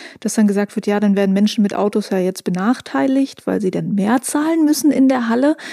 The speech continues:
Und wir haben vielleicht nicht die Möglichkeit, mit den Öffis anzureisen, weil das von ihnen aus nicht geht oder so.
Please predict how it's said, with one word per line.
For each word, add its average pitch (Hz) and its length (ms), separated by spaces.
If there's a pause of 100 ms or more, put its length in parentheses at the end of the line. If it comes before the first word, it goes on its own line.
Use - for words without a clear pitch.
(220)
Und 226 320 (180)
wir 214 320
haben 262 240
vielleicht 254 460
nicht 254 200
die 233 60
Möglichkeit, 233 880
mit 226 100
den 220 120
Öffis 220 240
anzureisen, 226 880
weil 190 200
das 214 160
von - 180
ihnen 226 180
aus - 180
nicht 208 200
geht 220 300
oder 190 180
so. 196 220